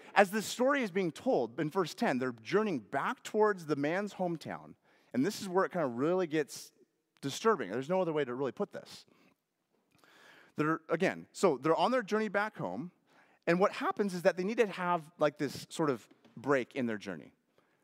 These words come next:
They need to take a little bit of rest, and they look to stay the night in this place called Gibeah. Now,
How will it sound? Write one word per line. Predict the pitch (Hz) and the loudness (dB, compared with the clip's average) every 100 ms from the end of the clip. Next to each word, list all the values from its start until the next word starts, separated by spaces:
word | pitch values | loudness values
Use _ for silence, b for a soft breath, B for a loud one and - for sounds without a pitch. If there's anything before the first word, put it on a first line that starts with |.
| - | -2
They | 156 | 0
need | 180 | 2
to | 185 | 0
take | - 202 190 | -2 -2 0
a | 175 | 0
little | 170 156 | 0 2
bit | 151 | 2
of | 151 120 | 0 0
rest, | 110 156 - - - b b b | 0 0 -4 -16 -20 b b b
and | 156 | 0
they | 151 | 4
look | 180 254 - | 4 2 2
to | 180 | -2
stay | - 185 | 0 0
the | 175 | 2
night | 160 123 123 151 | 0 0 -2 -2
in | 147 | -2
this | 131 | -4
place | - - 165 170 - - B | -6 0 2 2 -6 -16 B
called | - 151 123 | -2 -2 -2
Gibeah. | 120 170 110 - - _ _ _ _ _ _ _ _ - | 0 0 0 -8 -16 _ _ _ _ _ _ _ _ 2
Now, | 156 147 90 | 4 4 2